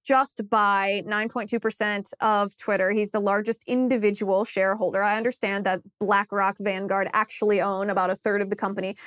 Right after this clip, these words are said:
But as an individual, Elon Musk is the largest shareholder. Uh, the C E O of Twitter announced that Elon Musk would also be on the board of Twitter, which I found to be very interesting.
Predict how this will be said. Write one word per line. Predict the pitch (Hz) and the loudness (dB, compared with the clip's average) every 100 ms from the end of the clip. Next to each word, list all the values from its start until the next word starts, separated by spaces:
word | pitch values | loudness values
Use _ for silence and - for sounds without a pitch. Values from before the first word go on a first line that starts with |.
| - | 2
But | 370 | 2
as | - | 4
an | 403 | 0
individual, | 339 339 294 220 226 | 2 4 4 4 4
Elon | 247 226 208 | 4 2 2
Musk | 196 202 214 | 0 0 -2
is | 208 | -2
the | 202 | 0
largest | 196 202 208 | 0 0 -2
shareholder. | 208 214 214 208 208 - - - _ | -2 0 2 0 -2 -12 -20 -20 _
Uh, | - 262 | 4 6
the | 262 | 4
C | 269 349 | 2 2
E | 415 440 | 2 2
O | 320 277 | 4 4
of | 233 | 2
Twitter | - 220 190 196 - _ _ _ _ _ _ _ _ | -2 0 2 0 -4 _ _ _ _ _ _ _ _
announced | 254 269 294 320 - - - | 2 4 4 2 -4 -12 -6
that | 233 240 226 233 - | 2 4 4 0 0
Elon | 277 285 | 2 4
Musk | 247 226 - | 2 0 2
would | 226 | 0
also | 208 233 254 | 2 2 2
be | 220 220 | 2 2
on | |
the | 208 | 2
board | 202 226 240 269 | 0 2 4 4
of | 247 220 | 4 0
Twitter, | 208 214 196 196 | -2 -2 0 2
which | 202 208 | 0 0
I | - 302 | 2 2
found | 349 254 | 2 -2
to | 262 | -2
be | 233 | 0
very | 220 208 202 | 2 2 0
interesting. | 214 220 - 214 208 | -2 -4 -2 -2 -2